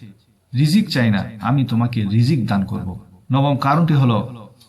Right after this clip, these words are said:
নামাজের সময় হলে নামাজে না গিয়ে আয় রোজগার, নিজের অফিসিয়াল কাজ বলুন, ব্যবসা বাণিজ্যের কাজ বলুন,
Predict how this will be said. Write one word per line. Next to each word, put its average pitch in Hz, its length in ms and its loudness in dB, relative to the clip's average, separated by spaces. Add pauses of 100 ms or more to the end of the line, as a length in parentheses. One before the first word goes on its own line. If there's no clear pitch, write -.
(160)
নামাজের 135 480 2
সময় 151 320 2
হলে 120 340 2 (120)
নামাজে 113 400 2
না 107 140 0
গিয়ে 104 560 -4 (120)
আয় 123 220 2
রোজগার, 120 840 0
নিজের 127 580 0 (300)
অফিসিয়াল 131 500 0
কাজ 117 280 -2
বলুন, 110 540 -2
ব্যবসা 123 300 -2
বাণিজ্যের 117 380 0
কাজ 110 220 -2
বলুন, 107 400 -2